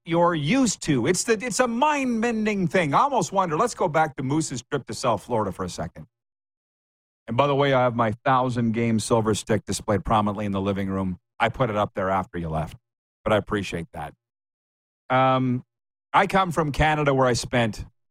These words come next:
only half a century. Yes, I'm old. So I had one way of thinking.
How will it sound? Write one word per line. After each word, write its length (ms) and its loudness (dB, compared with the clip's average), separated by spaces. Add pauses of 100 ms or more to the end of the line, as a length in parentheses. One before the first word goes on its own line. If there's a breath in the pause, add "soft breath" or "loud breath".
(140)
only 640 2 (380)
half 360 2
a 80 0
century. 840 -4 (320)
Yes, 520 -2 (260)
I'm 220 -2
old. 540 -2 (540)
So 80 0
I 120 4
had 220 -4 (140)
one 280 0
way 200 2
of 120 -2
thinking. 420 -12